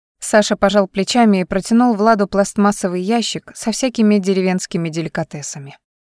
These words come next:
«Главное, молоко поставь в холодильник, и творог, и это, прости, что помешал», бросил перед тем, как уйти. Влад хмыкнул. Спецназовец, от него ничего не укроется. Да и какого хрена?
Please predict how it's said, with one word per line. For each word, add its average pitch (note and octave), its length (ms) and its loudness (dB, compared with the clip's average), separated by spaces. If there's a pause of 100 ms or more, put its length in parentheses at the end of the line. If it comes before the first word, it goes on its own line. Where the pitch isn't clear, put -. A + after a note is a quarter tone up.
(160)
«Главное, G#3 460 4
молоко G#3 380 4
поставь F3 400 -2
в - 40 -20
холодильник, C#3+ 680 -4
и G#3 100 -6
творог, G#3+ 680 0
и A3 120 0
это, G3 440 2 (200)
прости, A#3 360 -2
что - 180 -8
помешал», D3+ 500 -10 (380)
бросил G3 460 0
перед F#3 240 -2
тем, F3+ 240 -2
как - 200 -10
уйти. D#3 380 -10 (320)
Влад G#3+ 340 2
хмыкнул. D3+ 500 -8 (500)
Спецназовец, - 960 -6 (140)
от G#3 140 -2
него B3+ 220 2
ничего G#3+ 420 2
не D#3 140 -6
укроется. C#3+ 640 -12 (220)
Да F#3 100 0
и F#3+ 40 -2
какого B3 360 -6
хрена? D3+ 480 -8